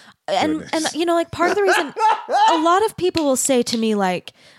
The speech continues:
Speaker 2: "Uh, nothing was really going on then." But I just think, like, again, in terms of, like, human development, like, stuff's going on then. The stuff that happens in your teenage years, like, it affects who you are.
Speaker 1: It
Speaker 2: So, uh,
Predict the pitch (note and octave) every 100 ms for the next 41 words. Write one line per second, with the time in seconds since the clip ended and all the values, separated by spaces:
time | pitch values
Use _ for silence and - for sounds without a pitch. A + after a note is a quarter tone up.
0 | - B3+ B3 A#3+ A#3 A#3 A3 G#3 G#3 G3+
1 | G3+ G3 G3 G3+ G3 F#3+ G#3 - D4 F4
2 | - B3 A3+ G#3 - G3+ A#3 A#3 G#3+ F#3+
3 | A3 A3+ A#3 - - A3 G3 F3 F3+ G#3
4 | F3+ B2 A#2+ C#3+ - _ - - - F4
5 | - B3+ G3+ F#3 G#3 F#3+ F3 E3+ E3 -
6 | - - A3+ C4 A3+ A3 G#3 G3 F#3 F#3
7 | F3 G3+ F#3+ F3 F3 E3+ D#3+ E3 D#3+ -
8 | F#3 F3 F3 D#3 - F3+ E3+ D#3 D#3+ F3+
9 | F#3 - B2 A#2+ - - - C4+ B3+ -
10 | _ _ _ -